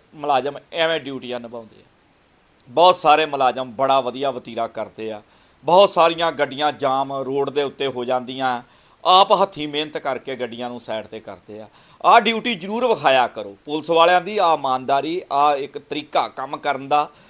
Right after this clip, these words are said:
ਔਰ ਆਹ ਹਿੰਮਤ, ਔਰ ਆਹ ਬਹੁਤ ਵਧੀਆ ਨਿੱਘਾ ਸੁਭਾਅ, ਨਿੱਘਾਪਨ, ਇਹ ਜ਼ਰੂਰ ਵਿਖਾਇਆ ਕਰੋ।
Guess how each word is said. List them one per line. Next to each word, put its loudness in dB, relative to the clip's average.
ਔਰ 4
ਆਹ 6
ਹਿੰਮਤ, -4
ਔਰ 2
ਆਹ 2
ਬਹੁਤ 6
ਵਧੀਆ 4
ਨਿੱਘਾ 4
ਸੁਭਾਅ, -6
ਨਿੱਘਾਪਨ, 0
ਇਹ -2
ਜ਼ਰੂਰ -8
ਵਿਖਾਇਆ 2
ਕਰੋ। -16